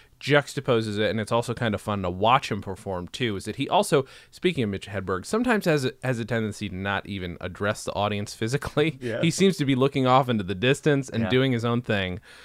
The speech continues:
Speaker 1: But in this, word choice is huge.
Speaker 2: Yeah.
Speaker 1: And, but at the same time, there's some times where he's either m-, a-, slipped up on a line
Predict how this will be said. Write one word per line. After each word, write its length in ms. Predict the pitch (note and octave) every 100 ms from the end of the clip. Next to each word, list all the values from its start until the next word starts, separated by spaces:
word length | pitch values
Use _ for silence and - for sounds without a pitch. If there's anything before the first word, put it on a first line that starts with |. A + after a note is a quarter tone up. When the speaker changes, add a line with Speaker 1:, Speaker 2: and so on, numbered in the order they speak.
| - -
Speaker 1:
But 120 | C3
in 140 | C3+ C3+
this, 360 | C#3 C#3 - - G2+ D#2 -
word 320 | D3+ C#3 D3+ D3
choice 260 | E3 C#3
is 120 | A#2+ G#2+
huge. 500 | F#2 D2+ C2 - - _ - -
Speaker 2:
Yeah. 140 | G2
Speaker 1:
And, 600 | G2 A2+ A2+ A2+ A2 A2 G#2+
but 120 | A#2+
at 60 | -
the 60 |
same 280 | - C3+ C#3+
time, 260 | B2+ C#3+ C#3+
there's 160 | A#2+
some 120 | A#2+ A2+
times 280 | A#2+ A#2+
where 140 | A2+ G#2+
he's 260 | C3 C3
either 160 | B2+ A#2+
m-, 260 | A2+ A2+ G#2+ _ _ _
a-, 80 | G#2+ - _
slipped 480 | - - - E3 -
up 160 | F3+ F#3+
on 100 | F3
a 80 | D3
line 460 | C3+ B2 A#2+ A#2+